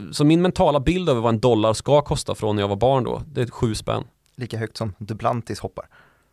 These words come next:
Speaker 1: Ja, i den här kassa A M F-reklamen i alla fall.
Speaker 2: Mm. Ja, det, den bilden är ju krossad.
Speaker 1: Ja, eh, för han hoppar inte elva meter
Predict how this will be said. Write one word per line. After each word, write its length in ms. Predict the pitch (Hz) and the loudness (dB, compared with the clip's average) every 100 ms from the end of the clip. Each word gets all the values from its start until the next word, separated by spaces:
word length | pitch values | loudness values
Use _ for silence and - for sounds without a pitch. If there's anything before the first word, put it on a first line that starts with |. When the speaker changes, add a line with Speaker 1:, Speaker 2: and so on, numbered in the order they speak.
| _ _ 113 - - _ | _ _ -12 -12 -20 _
Speaker 1:
Ja, 240 | 117 120 | 0 2
i 140 | 117 120 | 2 2
den 100 | 123 | 2
här 260 | 113 104 - | 2 0 -4
kassa 360 | - 120 - 107 | -6 -6 -2 0
A 140 | 107 104 | 2 2
M 80 | 110 | 0
F-reklamen 840 | - - 110 107 104 107 101 107 | -2 -8 -10 -8 -6 -4 -4 -6
i 40 | |
alla 80 | 117 | -8
fall. 140 | 113 117 | -12 -4
Speaker 2:
Mm. 200 | 117 107 - _ _ _ _ _ _ _ _ _ _ | -2 -2 -6 _ _ _ _ _ _ _ _ _ _
Ja, 160 | 139 160 | 0 0
det, 240 | 165 160 160 135 107 120 | 0 -2 -2 -6 -6 -2
den 160 | 160 156 | 0 2
bilden 260 | 127 113 | 2 0
är 40 | 110 | -2
ju 80 | 110 | -2
krossad. 320 | 101 - - _ | -4 -6 -10 _
Speaker 1:
Ja, 200 | 127 135 143 - _ 110 | 0 0 -2 -14 _ -6
eh, 480 | 113 110 107 107 | -2 0 0 -2
för 80 | - | 0
han 120 | 131 | 2
hoppar 220 | 135 135 139 | 2 4 2
inte 160 | 127 | 2
elva 300 | - 135 120 | 2 2 2
meter 400 | 135 104 104 104 | 0 0 -4 -6